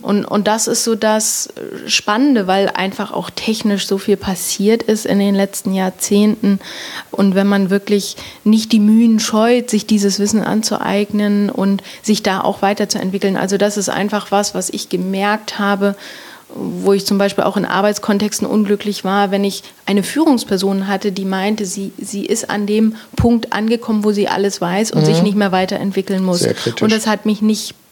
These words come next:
Speaker 1: befriedigt.
Speaker 2: Ja.
Speaker 1: Ja? Und, und da werde ich auch nie hinkommen, sondern
Speaker 2: Mhm.
Speaker 1: ich brauche immer was Neues, ich brauche eine Herausforderung und, und das ist das, was mich dann antreibt,
Speaker 2: Ja.
Speaker 1: wo man dann weiterkommt.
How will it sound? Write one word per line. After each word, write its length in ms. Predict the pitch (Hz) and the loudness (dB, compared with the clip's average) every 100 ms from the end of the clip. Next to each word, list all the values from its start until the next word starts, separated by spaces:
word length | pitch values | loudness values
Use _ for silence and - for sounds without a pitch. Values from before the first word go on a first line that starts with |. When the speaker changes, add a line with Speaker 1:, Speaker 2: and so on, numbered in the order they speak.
| _ | _
Speaker 1:
befriedigt. 640 | - - - 214 175 - - | -6 -4 0 2 0 -2 0
Speaker 2:
Ja. 200 | 147 180 - | 0 0 -4
Speaker 1:
Ja? 300 | 208 208 226 - - - - - | -4 -2 -4 -8 -16 -18 -18 -6
Und, 200 | 214 214 - - | -4 -4 -8 -12
und 320 | - 226 220 | -4 -2 0
da 140 | 214 208 | 0 0
werde 160 | 226 | 0
ich 120 | 226 | 0
auch 140 | - 214 | 0 0
nie 180 | 220 214 | 0 4
hinkommen, 480 | 269 233 - 175 | 2 2 -4 -6
sondern 220 | 185 196 - | -2 0 0
Speaker 2:
Mhm. 60 | |
Speaker 1:
ich 100 | - | -2
brauche 380 | - 240 262 - | 0 0 0 0
immer 340 | 240 240 240 240 - - - | -2 0 -2 -6 -16 -20 -8
was 220 | 220 214 220 | -2 -2 0
Neues, 340 | 226 262 262 | 2 4 2
ich 120 | 220 | 0
brauche 200 | - 220 | 0 2
eine 120 | 220 | 2
Herausforderung 1200 | 214 190 190 208 240 - 220 220 214 208 214 214 - - - | 0 -2 2 2 2 -2 0 2 2 2 2 0 -4 -14 -4
und, 240 | - 220 | 0 2
und 160 | 202 214 | 0 0
das 220 | 214 - | 0 -2
ist 200 | - - | -4 -4
das, 440 | 180 185 - - - | -4 -4 -4 -6 -2
was 400 | 196 - - - _ | -2 -2 -6 -10 _
mich 320 | 196 208 208 - | -2 0 0 -2
dann 340 | 180 180 175 - | -2 -2 -8 -4
antreibt, 560 | 180 175 - - - 143 | -2 -2 -4 -10 -4 2
Speaker 2:
Ja. 220 | 160 147 | 4 4
Speaker 1:
wo 40 | |
man 140 | 175 170 | 2 -2
dann 160 | 170 | -4
weiterkommt. 480 | - - - - 190 | -6 -8 -12 -12 -16